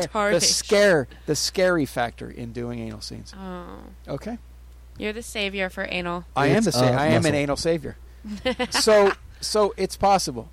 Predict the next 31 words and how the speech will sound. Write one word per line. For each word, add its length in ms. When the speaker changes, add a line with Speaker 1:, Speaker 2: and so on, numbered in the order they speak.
Speaker 1:
And 200
once 260
you, 280
Con 260
will 80
tell 200
you 80
this 180
as 100
well, 240
once 320
you 120
do 260
it 160
the 80
proper 420
way, 200
you're 140
gonna 140
go 160
come 280
on 100
the 60
show 280
again. 300
You're 120
gonna 140
go, 180
"Holy 280
fucking 320
shit. 300